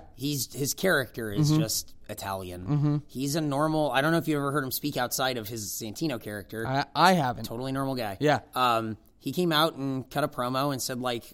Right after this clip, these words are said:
Speaker 1: "I have to retire." He's like, he has, like, his third neck injury or something, and he's like,
Speaker 2: Yeah.
Speaker 1: "That's it." Um, but they did, I heard they didn't give him a send-off or anything on Raw, which is fine, 'cause I assume Santino will just be around
Speaker 2: Yeah.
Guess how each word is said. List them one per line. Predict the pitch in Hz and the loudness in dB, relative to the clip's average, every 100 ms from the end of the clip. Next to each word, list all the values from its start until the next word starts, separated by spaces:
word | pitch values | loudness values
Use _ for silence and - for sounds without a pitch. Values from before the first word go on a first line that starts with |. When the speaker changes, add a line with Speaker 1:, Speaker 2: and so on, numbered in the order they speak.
| - | -10
Speaker 1:
"I | 104 | -4
have | 120 | -4
to | 135 | -4
retire." | 127 135 147 | -2 0 0
He's | 117 120 | -2 -6
like, | 110 | -8
he | 98 127 | -6 -6
has, | 123 | -4
like, | 135 | -6
his | 110 | -8
third | - 123 139 | -8 -6 -4
neck | 139 139 | -4 -6
injury | 135 143 147 151 | -6 -4 -2 -2
or | 156 | -2
something, | 151 139 160 151 | -4 -4 -4 -4
and | 120 | -4
he's | 117 | -2
like, | 117 | -2
Speaker 2:
Yeah. | 117 | -2
Speaker 1:
"That's | 113 110 - - | -2 -2 -4 -2
it." | 131 135 - - - - _ _ - | -2 0 -4 -16 -20 -20 _ _ -4
Um, | 117 113 104 104 - - | -2 0 -2 -8 -12 -8
but | 135 | 2
they | 160 | 6
did, | 165 - | 6 4
I | |
heard | 151 175 | 0 2
they | |
didn't | 175 170 | 2 2
give | 160 | 0
him | 147 | 0
a | |
send-off | - 139 139 131 | -2 0 2 2
or | 131 | -2
anything | 131 135 | -6 -4
on | 127 | -4
Raw, | 113 120 120 | -2 0 0
which | 123 - | -2 -4
is | |
fine, | - 175 156 | 2 2 2
'cause | 139 127 | -2 -4
I | 127 | -2
assume | 127 - 147 | 0 0 -2
Santino | 135 127 143 135 | -2 -4 -2 -2
will | 117 | -2
just | 117 - 107 | -2 -4 -4
be | 120 | -4
around | 107 117 113 107 139 | -2 0 -2 0 4
Speaker 2:
Yeah. | 156 104 | 4 2